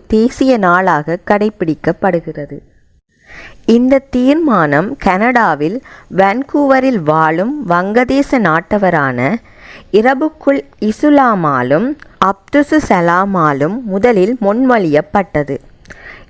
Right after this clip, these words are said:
இவர்கள் ஆயிரத்தி தொள்ளாயிரத்தி தொண்ணூற்றி எட்டு ஜனவரி ஒன்பதில் கொபி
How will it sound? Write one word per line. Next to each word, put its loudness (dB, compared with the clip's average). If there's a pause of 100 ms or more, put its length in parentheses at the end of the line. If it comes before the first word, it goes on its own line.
இவர்கள் 2 (280)
ஆயிரத்தி 0
தொள்ளாயிரத்தி 0 (100)
தொண்ணூற்றி 0
எட்டு 0 (200)
ஜனவரி 0 (720)
ஒன்பதில் 0 (220)
கொபி 2